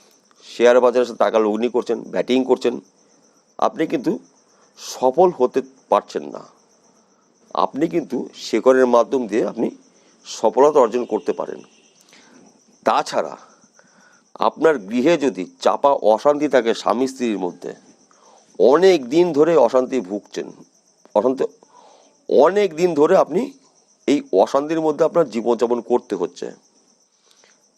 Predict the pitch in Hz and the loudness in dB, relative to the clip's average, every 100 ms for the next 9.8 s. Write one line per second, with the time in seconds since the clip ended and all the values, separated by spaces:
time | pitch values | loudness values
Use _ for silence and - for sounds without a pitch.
0 | _ _ 113 120 147 135 110 135 143 151 | _ _ 0 2 0 -2 -2 0 0 2
1 | 139 110 107 131 92 107 - 160 254 - | 4 2 2 -2 0 -2 -4 -8 -8 -12
2 | _ _ _ _ - 113 127 127 135 135 | _ _ _ _ 0 0 0 0 0 0
3 | 156 - 80 76 57 _ _ _ _ - | -4 -8 -12 -12 -18 _ _ _ _ -8
4 | 87 120 147 139 131 143 120 123 123 - | -2 2 4 2 2 0 2 2 0 -8
5 | 151 139 127 123 156 202 - 104 90 87 | -8 -4 0 0 -2 -4 -2 -2 0 -2
6 | 76 62 - _ _ _ - _ _ _ | -4 -10 -12 _ _ _ -20 _ _ _
7 | _ _ _ _ - 123 160 - 98 64 | _ _ _ _ -2 0 0 -2 -8 -8
8 | - - _ _ _ _ _ _ _ - | -16 -20 _ _ _ _ _ _ _ 0
9 | 120 143 143 123 147 147 165 175 | 4 4 2 0 0 2 2 4